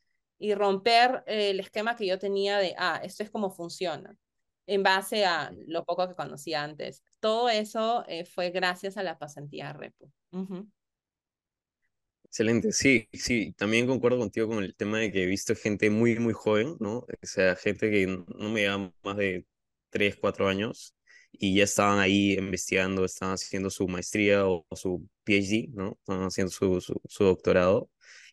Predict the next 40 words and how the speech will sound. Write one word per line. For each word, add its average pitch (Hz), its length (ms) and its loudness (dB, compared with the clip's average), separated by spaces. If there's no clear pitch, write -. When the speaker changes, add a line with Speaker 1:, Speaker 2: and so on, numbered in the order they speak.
Speaker 2:
Y 117 140 4
la 107 120 10
velocidad 104 360 8
de 135 60 6
iteración, 123 440 6
¿no? 98 100 -2
Que 98 100 -2
mencionas 95 320 -4
que - 100 -4
es 98 60 -4
muy, 113 300 0
muy 107 160 -2
importante. 101 400 -2
O 95 40 -6
sea, 101 120 0
es - 40 -18
como 120 200 2
que 101 60 0
si 101 100 -8
te 101 100 4
llega 131 200 6
un 139 120 2
día, 139 360 4
es - 260 -20
abismal 107 520 4
la 123 60 8
diferencia 107 480 4
que 107 120 0
si 95 60 -6
te 95 80 -2
llega 98 140 0
un 98 140 -4
mes. 95 220 -6
O 95 40 -10
sea, 95 140 -8
es - 40 -6
Speaker 1:
Sí. - 20 -8
Speaker 2:
como 101 300 0
que, 233 120 -2
<laughs> - 280 0